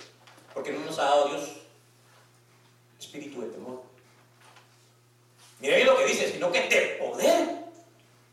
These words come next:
y de dominio propio. Pero dice que ya nos lo dieron, o sea que lo tenemos. Por eso digo, tenemos que desarrollar todo esto, hermano. Pero tenemos que pe-, hay cosas que tenemos que pedirlas, pero tenemos que buscarlas, hermano. Mire,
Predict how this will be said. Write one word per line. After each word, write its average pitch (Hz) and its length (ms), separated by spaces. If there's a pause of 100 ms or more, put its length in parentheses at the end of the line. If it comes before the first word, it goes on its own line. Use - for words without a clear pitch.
(480)
y 220 120
de - 160
dominio 214 340
propio. - 380 (1160)
Pero 208 140
dice - 160
que - 60
ya 165 120
nos 190 120
lo - 60
dieron, - 240
o - 40
sea - 180
que - 60
lo - 80
tenemos. - 320
Por - 100
eso - 120
digo, 202 160
tenemos - 240
que - 80
desarrollar - 640
todo 165 200
esto, 190 180
hermano. 185 260 (920)
Pero 165 140
tenemos 226 300
que 240 120
pe-, - 240 (420)
hay - 120
cosas 233 240
que 196 100
tenemos 190 260
que 220 80
pedirlas, 196 380
pero 143 160
tenemos - 340
que 208 100
buscarlas, 202 500
hermano. 233 300 (2500)
Mire, - 360